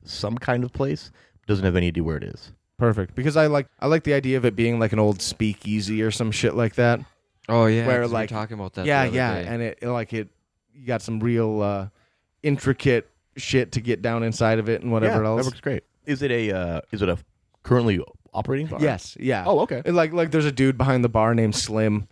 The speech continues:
Speaker 1: Slim.
Speaker 2: And he's, uh, and, like, he's the dude that knows shit.
Speaker 1: What's the
Speaker 2: So
Speaker 1: name
Speaker 2: when
Speaker 1: of your
Speaker 2: we come in
Speaker 1: place?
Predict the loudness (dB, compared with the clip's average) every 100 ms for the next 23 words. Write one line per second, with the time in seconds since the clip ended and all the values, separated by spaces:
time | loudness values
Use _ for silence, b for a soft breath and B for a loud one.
0 | -14 0 2 2 0 -6 -6 -6 -6 -8
1 | -8 -6 -6 -8 -10 -14 _ _ -6 -2
2 | -2 -2 -4 -4 -4 -6 0 0 0 -4
3 | -4 -4 -4 -2 -4 -4 -12 _ _ -8
4 | 0 4 4 2 -2 -4 -6 -6 -10